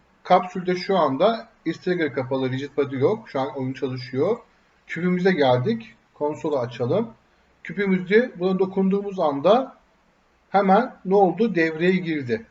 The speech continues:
Yani şu kod devreye girdi. Yani on trigger et-, tetiklendi. Bak, dokunuyorum. Devreye girdi. Tamam.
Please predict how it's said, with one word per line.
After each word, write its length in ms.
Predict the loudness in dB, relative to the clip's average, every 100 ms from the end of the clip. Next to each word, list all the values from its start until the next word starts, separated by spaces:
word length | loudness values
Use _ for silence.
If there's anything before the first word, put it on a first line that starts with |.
| _
Yani 220 | -12 -12 -14
şu 240 | -16 -8
kod 280 | -6 -4 -2
devreye 300 | -2 -2 -4
girdi. 220 | -4 -4
Yani 140 | -4 -2
on 220 | -4 -4
trigger 380 | -4 -6 -2 -4 -4
et-, 320 | -10 -14 _ -10
tetiklendi. 720 | -8 -8 -2 0 0 -4 -8 _ _ _ _ _ _ _ _ _ -8
Bak, 240 | -8 -8 _ _ _ _
dokunuyorum. 680 | -8 -4 0 2 2 0 -4 _ _ _ _ _
Devreye 360 | 0 0 0 -2
girdi. 400 | -4 -6 -10 -20 _ _ _ _ _ _ _ _ _ _ _ _ _ _ _ _ _ _ _
Tamam. 360 | -2 -2 -4